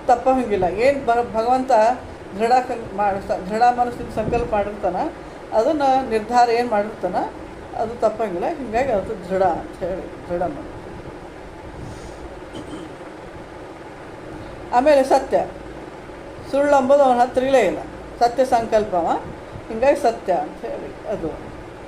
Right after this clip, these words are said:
ಆಮೇಲೆ ಅನುಗ್ರಹ, ಆಮೇಲೆ ಮೋಕ್ಷ, ಅದು ಅನುಗ್ರಹ ಅಂಬೋದು ಹದಿನೈದನೇದ್ದು, ಅದು ಮೋಕ್ಷ ಸುಖ ಕೊಡುವವನು, ಅವಂಗ ಅನುಗ್ರಹ ಮಾಡ್ತಾನೆ. ದೇವ್ರ ಭಗವಂತ ಕೇಳ್ಕೊಬೋದು, "ನಾವು ಅನುಗ್ರಹ ಮಾಡ್ಕೊ, ಮೋಕ್ಷದ ಅನುಗ್ರಹ ಮಾಡು" ಅಂತ ಹೇಳಿ ನಾವು ಕೇಳ್ಕೊಬೋದು. ಮೋಕ್ಷಕ್ಕೆ ಕೊಡತಕ್ಕವನು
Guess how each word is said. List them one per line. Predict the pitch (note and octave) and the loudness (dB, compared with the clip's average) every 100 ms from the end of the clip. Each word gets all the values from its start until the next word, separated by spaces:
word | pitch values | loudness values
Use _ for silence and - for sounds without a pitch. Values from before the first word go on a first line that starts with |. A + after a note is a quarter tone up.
| - - - A#3 | -16 -16 -6 2
ಆಮೇಲೆ | B3+ C4+ | 6 8
ಅನುಗ್ರಹ, | A#3+ C4 C#4 A#3 F#3 - - - - - - - | 8 8 4 4 2 0 -6 -14 -16 -16 -10 2
ಆಮೇಲೆ | B3+ C#4+ C#4 | 4 4 2
ಮೋಕ್ಷ, | B3 D4 D#4 D#4+ | 6 4 4 4
ಅದು | - - B3 B3+ | 4 4 4 6
ಅನುಗ್ರಹ | A#3 D4 D4 C4 | 6 6 2 4
ಅಂಬೋದು | C4 D#4 D4 | 6 4 4
ಹದಿನೈದನೇದ್ದು, | A3 B3+ B3+ G#3+ F3 F#3+ F#4+ A4+ - - - - - | 2 4 2 2 -2 0 -2 -2 -14 -16 -16 -8 -2
ಅದು | |
ಮೋಕ್ಷ | B3+ D#4+ E4+ | 6 6 6
ಸುಖ | D4+ C#4 D4 C#4 | 2 2 0 2
ಕೊಡುವವನು, | B3 A#3+ A3+ G3+ G#3 | 4 6 6 4 2
ಅವಂಗ | G#4 A4+ B3 B3+ D#4+ | 0 0 2 2 6
ಅನುಗ್ರಹ | B3 A3 B3+ A3+ A3+ | 6 6 4 2 2
ಮಾಡ್ತಾನೆ. | G#3 F#3+ F#3+ E3+ F#3+ - - - - A3+ | 2 0 0 -4 -4 -10 -14 -14 -4 6
ದೇವ್ರ | C#4+ C#4 B3 | 6 6 4
ಭಗವಂತ | C4 C4 | 4 0
ಕೇಳ್ಕೊಬೋದು, | E4+ D#4+ C#4+ B3 G3+ G3 | 2 4 4 2 -2 0
"ನಾವು | G3 | 0
ಅನುಗ್ರಹ | G3+ A3 A3 G#3+ | 0 0 -4 -2
ಮಾಡ್ಕೊ, | G#3+ G#3 G3 | -2 -2 -4
ಮೋಕ್ಷದ | G3 G#3+ A3+ A3 F#3+ - - | -4 -4 -4 -2 -2 -4 -4
ಅನುಗ್ರಹ | A#3+ A3+ G3+ | -4 -2 -4
ಮಾಡು" | G3 F#3+ F#3 F#3+ | -2 -2 -2 -6
ಅಂತ | E3+ - | -8 -2
ಹೇಳಿ | C4 C#4 G#3+ - - - - G3 | 0 0 -2 -10 -16 -16 -10 -4
ನಾವು | F#3 F#3 | -2 0
ಕೇಳ್ಕೊಬೋದು. | G3+ G3+ A3 E3+ A3 G#4+ - - - - - | 0 0 -4 -4 -6 -8 -12 -16 -16 -14 -2
ಮೋಕ್ಷಕ್ಕೆ | A#3 B3 A#3+ A#3 | -2 0 -4 -4
ಕೊಡತಕ್ಕವನು | G#3+ G3+ G3+ G#3 F#3 A3 E4 A3+ B3 | -4 -4 -4 -4 -2 0 2 0 -2